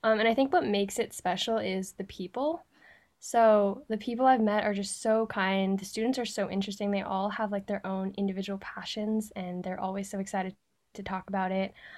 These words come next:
They're also very supportive and, like, willing to work together, willing to help you, and, like, take time out of their day to help you with something. So I've met some of my best friends there, and, um, yeah, when I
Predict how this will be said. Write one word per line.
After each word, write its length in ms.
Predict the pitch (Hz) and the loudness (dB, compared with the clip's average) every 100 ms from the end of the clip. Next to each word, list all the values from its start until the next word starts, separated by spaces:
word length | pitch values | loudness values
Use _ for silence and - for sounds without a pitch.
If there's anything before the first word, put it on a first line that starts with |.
| - - - | -20 -20 -2
They're 120 | 226 | 2
also 260 | - 202 226 | 4 2 2
very 260 | 202 196 | 2 2
supportive 720 | 196 - 196 - 185 190 196 196 | 0 -6 -10 -6 -2 0 0 0
and, 120 | 190 | -4
like, 280 | 185 190 - | -6 -6 0
willing 200 | 196 196 | 0 0
to 100 | 196 | 0
work 200 | 226 262 | 0 0
together, 380 | 262 226 220 220 | 0 2 4 2
willing 300 | 196 196 202 | 2 0 0
to 100 | 202 | -4
help 300 | 175 180 202 | -4 -4 -2
you, 160 | 196 | 0
and, 100 | 196 | 0
like, 180 | 190 - | -2 -4
take 220 | - 214 - | -10 -12 -8
time 240 | 196 190 | -8 -4
out 100 | 185 | -4
of 120 | 208 196 | -4 -6
their 180 | 190 | -6
day 420 | 190 185 190 220 233 _ - - _ - | -6 -8 -8 -8 -8 _ -20 -20 _ -10
to 240 | - 196 | -4 -2
help 280 | 175 202 202 | -2 -4 -4
you 80 | 247 | -2
with 140 | 269 | -2
something. 500 | 285 285 277 302 302 - _ _ _ _ | -2 -2 0 -2 -2 -8 _ _ _ _
So 240 | - 233 | -4 -2
I've 260 | 220 208 226 | 2 2 2
met 240 | 277 285 | 0 -2
some 140 | - 226 | -2 0
of 80 | 233 | 2
my 120 | 202 - | 0 0
best 260 | 190 190 - | -4 -4 -6
friends 300 | 185 185 180 | -6 -6 -6
there, 380 | 185 185 185 - | -4 -4 -6 -8
and, 460 | 190 190 202 214 - - | -8 -8 -10 -12 -14 -12
um, 380 | - - - 202 _ | -10 -10 -12 -14 _
yeah, 180 | 214 196 | 0 2
when 160 | 190 214 | 2 0
I 160 | 233 | -2